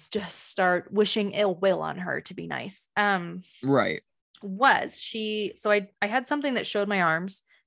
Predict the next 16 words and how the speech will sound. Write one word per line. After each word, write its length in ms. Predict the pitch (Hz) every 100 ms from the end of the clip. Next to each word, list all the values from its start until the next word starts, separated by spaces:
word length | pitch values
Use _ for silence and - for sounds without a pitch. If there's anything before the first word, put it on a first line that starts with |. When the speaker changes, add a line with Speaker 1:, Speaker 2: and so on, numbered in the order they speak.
| -
Speaker 1:
I 60 |
don't 100 | 185
remember 200 | 185 185
what 100 | 170
shirt 160 | - 180
it 60 | -
was, 180 | 180
but 120 | 180 190
it 40 |
was 120 | -
cute. 260 | - 175 - -
And 440 | 214 202 190 185 -
something 260 | - 269 285
showed 160 | 302
my 100 | 277
arms, 240 | 208 185